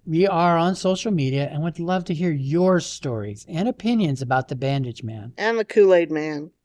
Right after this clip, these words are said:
Speaker 1: And the Kool-Aid Man. You can reach us on our Facebook page, Within the Mist Podcast. We are also on Instagram, plus have an email at within the mist podcast at gmail dot com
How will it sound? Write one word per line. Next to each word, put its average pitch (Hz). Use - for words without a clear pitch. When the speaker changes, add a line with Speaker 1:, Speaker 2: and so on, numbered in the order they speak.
Speaker 1:
And 139
the 175
Kool-Aid 156
Man. 110
You 165
can 202
reach 190
us 123
on 131
our 127
Facebook 175
page, 120
Within 139
the 175
Mist 190
Podcast. 139
We 139
are 135
also 165
on 190
Instagram, 123
plus 170
have 139
an 127
email 139
at 139
within 139
the 160
mist 185
podcast 139
at 135
gmail 139
dot 120
com 127